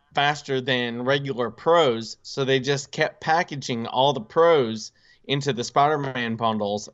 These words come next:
and they all sold out, and now there's no Pros on the market. Like,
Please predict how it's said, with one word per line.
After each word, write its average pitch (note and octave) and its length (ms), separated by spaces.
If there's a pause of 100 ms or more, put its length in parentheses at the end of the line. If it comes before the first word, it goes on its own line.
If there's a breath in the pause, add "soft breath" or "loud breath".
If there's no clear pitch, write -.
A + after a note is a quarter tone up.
and B2+ 180
they C3 160
all C#3+ 200
sold C3+ 380
out, B2+ 440
and B2 200
now C3 480 (380)
there's F#3+ 240
no G#3 140
Pros E3+ 420
on B2 140
the A2+ 60
market. A2 440 (160)
Like, B2 460